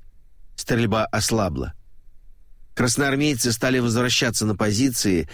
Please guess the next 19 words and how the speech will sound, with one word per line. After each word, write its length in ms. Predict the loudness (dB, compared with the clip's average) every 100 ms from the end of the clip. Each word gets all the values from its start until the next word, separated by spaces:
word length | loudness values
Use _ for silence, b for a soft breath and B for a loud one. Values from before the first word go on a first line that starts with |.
| B B B
и 40 | -2
открывать 460 | 0 2 2 2
огонь 320 | 0 0 0
по 80 | 0
застрявшему 640 | 0 0 0 0 0 0
на 80 | 2
реке 320 | 2 2 2
войску. 520 | 2 2 0 -4 -12 -14 -18 -20 -20 -20 -20 -20 -20 -20 -20 -20 -20 -20 -6
Это 380 | 0 0 0 0
было 260 | 2 2
форменное 600 | 2 2 2 2 2 2
ледовое 480 | 2 2 2 2 2
побоище. 720 | 0 0 0 -2 -2 -4 -6 -12 -18 -20 -20 -20 -20 -20 -14 -2
Эсэсовцы 600 | 0 2 2 0 0 2
уже 200 | 4 4
не 100 | 2
помышляли 600 | 2 2 2 4 4 2
идти 200 | 2 -2
вперёд. 500 | 2 2 2 0 -8